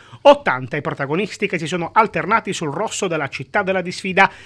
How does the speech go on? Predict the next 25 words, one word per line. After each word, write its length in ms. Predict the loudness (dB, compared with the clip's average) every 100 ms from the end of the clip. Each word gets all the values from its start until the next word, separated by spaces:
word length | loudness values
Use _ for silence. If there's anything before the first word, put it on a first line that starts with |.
| -20 -10 4
tanti 680 | 6 6 0 -4 -4 -4
i 80 | -2
tennisti 640 | -2 -2 -2 -4 -6 -8
che 100 | -8
si 80 | -8
sono 260 | -6 -4 -2
messi 420 | -4 -4 -6 -6
in 100 | -4
evidenza. 800 | -2 -2 -2 -2 0 0 0 -16 -18 -2
Uno 260 | 0 2
di 100 | 0
questi 480 | -2 -8 -10 -10 -8
è 180 | -8 -2
Carmine 540 | 4 4 4 2 0 0
Leo, 360 | 0 0 0 0
quattordicenne 1040 | 0 0 -2 -2 -4 -2 -2 -2 -4 -6
barrese 680 | -2 -2 0 -2 -2 -6 -4
tesserato 580 | -8 -4 -4 -4 -4
con 180 | -4 -4
il 200 | -4 -6
tennis 460 | -4 -2 -4 -6 -8
Marcello 540 | -10 -8 -4 -4 -2
Renna 320 | -2 -4 -4
di 160 | -6 -6
Giovinazzo, 760 | -4 -4 -4 -4 -4 0 0